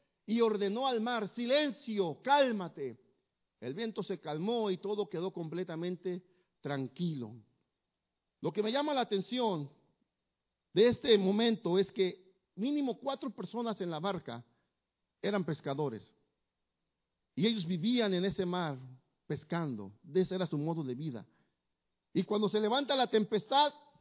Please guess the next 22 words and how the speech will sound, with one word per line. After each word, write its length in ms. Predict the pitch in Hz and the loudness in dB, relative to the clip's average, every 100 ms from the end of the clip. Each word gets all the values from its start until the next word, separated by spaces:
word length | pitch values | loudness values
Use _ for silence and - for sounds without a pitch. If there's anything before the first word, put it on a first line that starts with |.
| _ _ _ | _ _ _
posiblemente, 1200 | - 240 - 320 269 254 277 262 202 - _ _ _ | -8 -6 0 0 0 -2 -4 -4 -8 -10 _ _ _
a 100 | 190 | -6
lo 100 | 226 | -6
mejor 240 | 240 240 | -6 -6
intentaron 580 | 294 262 233 - 311 302 | -8 -8 -10 -8 -6 -6
sacar 280 | 240 240 277 | -8 -6 -6
el 120 | 262 | -4
agua 400 | 254 285 240 226 | -4 -4 -4 -4
o, 400 | 214 220 214 208 - - | -2 0 0 -2 -4 -16
o 180 | - 262 | -8 -4
hacer 220 | 226 277 | -2 0
algo 340 | 294 320 311 285 | 2 2 0 -4
que 80 | 269 | -6
ellos 180 | 294 247 | -8 -8
estaban 340 | 247 262 269 | -6 -6 -6
acostumbrados 720 | 247 247 - 247 247 311 302 240 | -6 -6 -6 -4 0 0 0 -2
a 20 | |
hacer, 340 | 214 196 220 - - _ _ _ _ _ _ _ _ | -2 0 0 -4 -20 _ _ _ _ _ _ _ _
pero 200 | 233 196 | -4 -4
vieron 300 | 175 180 185 | -4 -6 -8
no 80 | 143 | -12
resultados. 580 | 151 190 180 220 220 | -14 -14 -12 -12 -12